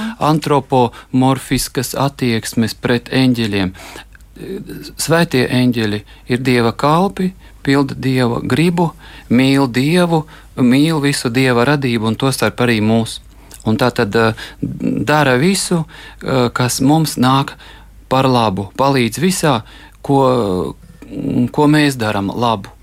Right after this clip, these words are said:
Un ir ar mums, un priec-, var teikt tā, mēs atkal līdzīgi sakam, ka priecājas par mums, ja mēs turamies ticībā, cerībā un mīlestībā, visīsākajā formulā izsakot, ja, šo kristīgās dzīves, eh, tādu, eh,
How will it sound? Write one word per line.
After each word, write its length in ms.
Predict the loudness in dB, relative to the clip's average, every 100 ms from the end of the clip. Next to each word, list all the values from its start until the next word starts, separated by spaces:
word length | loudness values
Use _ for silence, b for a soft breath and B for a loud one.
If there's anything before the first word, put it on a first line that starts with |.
| b b -2
Un 140 | 0
ir 140 | 2
ar 120 | 2 2
mums, 320 | 2 2 0
un 120 | 0
priec-, 300 | 2 0 0 0
var 140 | -2
teikt 260 | 0 -2 0
tā, 60 | 2
mēs 200 | 2 2
atkal 300 | -2 0 0
līdzīgi 360 | 0 0 -2 -2
sakam, 340 | -2 0 -2
ka 80 | -2
priecājas 540 | 0 0 2 0 0
par 140 | 0 2
mums, 280 | 2 2 0
ja 60 |
mēs 280 | 0 2 0 B B B B
turamies 460 | -2 2 4 2 2
ticībā, 600 | 0 -2 0 0 0 -2 B B -4
cerībā 420 | 0 2 2 2
un 120 | 4
mīlestībā, 640 | 4 2 0 -4 -6 -6 -6
visīsākajā 800 | -6 -2 -2 0 -2 -2 -2 -2 -4 B B -12
formulā 600 | -2 0 2 2 2 0
izsakot, 560 | 0 -2 -2 -4 -2 -2
ja, 100 | -2
šo 200 | -2 -4
kristīgās 640 | -4 -6 -4 -4 0 -2
dzīves, 400 | 0 0 0 0
eh, 140 | 0 0 B B B -2 0 2
tādu, 400 | 0 0 0 2
eh, 500 | 2 0 0 0 -2